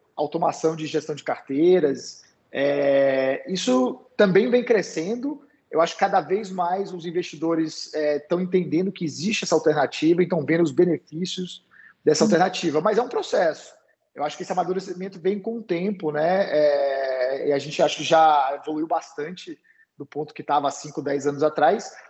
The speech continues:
Speaker 1: E eu acho que os próximos cinco anos vão ser também, é, de bastante evolução, né? E, com certeza, a tecnologia vai ter um papel muito importante aí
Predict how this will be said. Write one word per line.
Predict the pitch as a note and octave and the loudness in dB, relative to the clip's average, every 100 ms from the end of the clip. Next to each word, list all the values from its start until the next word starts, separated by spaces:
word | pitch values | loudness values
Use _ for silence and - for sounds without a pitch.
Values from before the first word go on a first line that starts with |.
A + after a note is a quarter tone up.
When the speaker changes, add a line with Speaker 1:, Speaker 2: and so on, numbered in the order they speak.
| _ _ | _ _
Speaker 1:
E | E3+ | 2
eu | E3+ E3+ | 4 6
acho | E3+ | 4
que | G3 D3+ | -6 -10
os | - | -14
próximos | - F3 F3 F3+ - | -2 -2 -2 -8 -12
cinco | F3+ D#3 | -8 -6
anos | E3 D#3+ | -6 -4
vão | F3 D#3+ | -6 -2
ser | F3 | -2
também, | E3+ C#3 D3 E3 E3 D#3 C#3 A2+ | -2 0 0 0 -6 -8 -8 0
é, | B2+ B2+ B2+ | 2 4 2
de | B2 | 0
bastante | B2 C#3+ - C#3+ C#3+ - D3+ C#3+ C#3 C3 - | 0 0 2 -4 -4 -2 0 2 0 -2 -2
evolução, | D3 D#3 E3 - C3+ A#2+ | 0 2 0 0 -2 0
né? | A#2+ B2+ | -4 -2
E, | C#3 | -4
com | - F#3+ | -2 -2
certeza, | F3+ E3 D3+ D#3 E3 F3 F3 | 0 0 4 4 4 4 4
a | D#3+ | 2
tecnologia | D#3+ E3+ C#3+ D#3+ | -6 -8 -4 -2
vai | E3 | -2
ter | D#3+ | -4
um | D#3+ | -6
papel | D#3+ D#3+ | -6 -4
muito | D#3+ E3 G#3+ | -6 -6 -8
importante | A3 G#3+ F3 E3 D#3+ E3 E3 | -4 -2 -2 -4 -4 -2 -2
aí | C#3 F3 | -2 -4